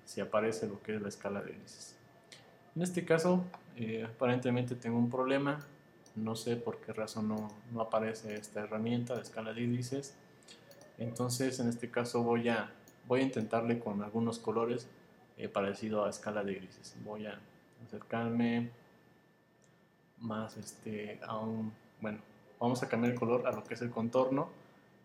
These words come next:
y vamos a acercarnos a, a un color claro, claro y un poquito más, eh, tirado a, a oscurito, ¿no? En este caso es un entre blanco y un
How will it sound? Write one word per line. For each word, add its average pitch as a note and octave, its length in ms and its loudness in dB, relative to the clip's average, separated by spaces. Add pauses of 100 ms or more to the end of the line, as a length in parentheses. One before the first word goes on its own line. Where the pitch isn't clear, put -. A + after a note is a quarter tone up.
(160)
y A2+ 80 -6
vamos A2+ 340 0
a A2+ 40 -6
acercarnos A2 500 -4
a, G#2 220 -6
a - 180 -10
un A2+ 120 0
color A2 340 0
claro, A2+ 400 4 (480)
claro A#2 360 -2
y A2+ 60 -2
un G#2+ 80 -2
poquito A2 240 -10
más, A2 380 -2 (680)
eh, A#2+ 340 -6
tirado A2 380 4
a, G2+ 220 0 (340)
a A2 120 -4
oscurito, A2+ 540 -8
¿no? B2 340 -10 (4000)
En C#3 80 -2
este C#3 220 -2
caso C3 400 4
es B2+ 160 0
un B2+ 320 2
entre G#2+ 220 -2
blanco A2+ 540 -2
y A2 60 -4
un A2 200 -6